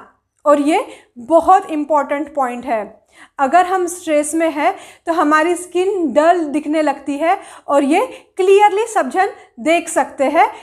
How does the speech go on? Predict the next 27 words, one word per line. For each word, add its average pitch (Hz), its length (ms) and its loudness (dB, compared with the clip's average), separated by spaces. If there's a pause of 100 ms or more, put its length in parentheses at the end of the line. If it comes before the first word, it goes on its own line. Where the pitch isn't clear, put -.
(180)
फील 415 320 2
कर 294 180 2
सकते 269 340 -4
हैं। 240 260 -4 (300)
तो 339 120 0
स्ट्रेस 370 520 -2
फ्री 415 180 2
रहना 349 300 2 (180)
बहुत 294 520 0
ज़रूरी 262 360 -2
है 226 160 -4 (520)
और 311 320 4 (220)
स्ट्रेस 392 500 -4
फ्री 427 220 -2
रहने 339 360 0
के 381 160 -4
लिए 330 320 2 (340)
आपको 277 420 2 (380)
वर्क 311 320 2
लाइफ 339 360 0
बैलेंस्ड 302 580 -2
करना 339 340 0 (100)
सीखना 370 460 0
होगा। 247 360 0 (540)
योगा, 302 400 2
मेडिटेशन 339 760 -2
करिए, 302 420 2